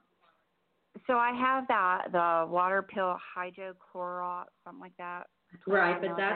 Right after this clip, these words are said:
Speaker 1: milligrams.
Speaker 2: Right. That's not, that, I mean, you can, that takes the water fluid out, but the swelling with the t-, tissue, what are you taking for
Speaker 1: Right.
Speaker 2: that?
Speaker 1: So sometimes I take Aleve.
Speaker 2: Yep.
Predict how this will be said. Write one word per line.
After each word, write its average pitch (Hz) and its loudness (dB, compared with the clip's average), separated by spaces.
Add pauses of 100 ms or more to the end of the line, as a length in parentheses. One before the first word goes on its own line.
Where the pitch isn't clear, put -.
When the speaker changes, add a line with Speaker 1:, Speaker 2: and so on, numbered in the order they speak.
Speaker 1:
milligrams. 180 -6 (640)
Speaker 2:
Right. 190 2 (200)
That's 240 2
not, 247 2
that, 214 0
I - -2
mean, 202 -2
you 240 -2
can, 247 -4
that 220 -2
takes 220 -4
the 214 2
water 185 0
fluid 233 2
out, 208 -2
but - -6
the 170 -4
swelling 247 0
with 160 -4
the 175 -10
t-, - -4 (180)
tissue, - -6 (640)
what 214 2
are 254 0
you 269 -2
taking 190 -2
for 185 2
Speaker 1:
Right. 175 0
Speaker 2:
that? 233 -4 (1400)
Speaker 1:
So 240 2
sometimes 247 0
I 240 4 (120)
take 226 2
Aleve. 214 0 (880)
Speaker 2:
Yep. 214 4